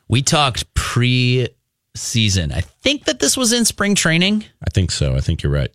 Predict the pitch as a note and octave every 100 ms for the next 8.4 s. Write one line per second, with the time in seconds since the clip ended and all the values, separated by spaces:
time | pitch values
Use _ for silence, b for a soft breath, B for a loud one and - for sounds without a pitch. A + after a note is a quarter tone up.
0 | - A#2+ B2 C#3 C#3 - C#3+ C#3 C3+ C3
1 | A#2 B2 B2 A#2 A#2 A2+ A#2+ - A2+ G#2
2 | G#2 F#2+ F#2 F#2 F2+ G2 F#2+ F#2+ F2 E2
3 | D#2+ D2 B1+ G2+ F#2 G2 F2 F#2 G#2 G2
4 | A#2 G#2+ G2 G2 F2+ F2 F2+ F2+ G#2+ G2+
5 | G2+ G2 G2 G2 F2 G2 - F2+ E2+ F2+
6 | E2 A2 B2+ C#3 - - A#2 - G#2 G2+
7 | - F#2 - F#2 F2 F#2+ G#2+ A#2 A#2+ G2
8 | G2 F#2+ E2+